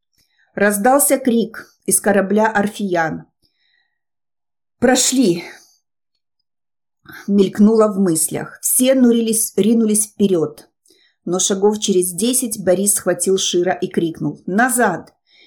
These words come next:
Нельзя оставлять площадку без наблюдения! Они могут атаковать нас и тут!» Шир кивнул и развернулся обратно. Лев бежал в-, на корабль. Борис видел только, как он скрылся.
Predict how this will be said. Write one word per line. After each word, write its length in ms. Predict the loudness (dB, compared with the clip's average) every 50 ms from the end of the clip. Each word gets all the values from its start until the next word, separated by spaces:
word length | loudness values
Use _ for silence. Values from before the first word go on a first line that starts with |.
| _ _
Нельзя 440 | 0 2 2 2 2 2 2 0 0
оставлять 540 | 0 -2 -2 -2 0 2 2 0 0 -2 -2
площадку 520 | 0 0 0 0 0 0 0 0 -2 -4
без 180 | 0 0 2 2
наблюдения! 960 | 2 2 2 2 2 0 0 -2 0 0 0 0 0 -2 -6 -6 -8 -14 -20 _ _ _
Они 260 | -2 2 4 4 4 4
могут 320 | 4 2 2 2 0 0
атаковать 640 | 0 0 -2 -2 0 0 0 2 0 0 0 -2 -2
нас 280 | -2 -2 -2 -4 -6
и 60 | -6 -8
тут!» 480 | -4 -2 -2 -2 -2 -4 -8 -16 _ _ _ _ _ _ _ _ _ _ _ _ _ _ _ _ _ -8
Шир 340 | -4 0 2 2 2 2
кивнул 520 | 0 -2 -2 0 2 4 4 4 4 2 0
и 120 | 0 2
развернулся 720 | 2 2 2 2 0 0 0 0 0 -2 -2 -2 -2 -4
обратно. 760 | -2 -2 -4 -2 -2 -2 -2 -2 -4 -6 -10 -10 -12 -12 -12 _ _ _ -4
Лев 320 | -2 2 2 2 2 2
бежал 520 | 0 -2 -2 -2 0 0 2 2 0 0
в-, 140 | -4 -12 _ _ _ _
на 180 | -10 -8 -8 -6
корабль. 640 | -6 -6 -4 -4 -4 -4 -6 -6 -8 -12 -14 -16 _ _ _ _ _ _ _ _ _ -4
Борис 320 | -2 0 2 2 2 0
видел 320 | 0 -2 -2 0 0 -2 -2
только, 320 | 2 0 0 2 0 -2
как 200 | 0 -2 -2 -2
он 100 | -4 -4
скрылся. 720 | -4 -6 -2 -2 0 0 0 -2 -4 -6 -8 -10 -12 -12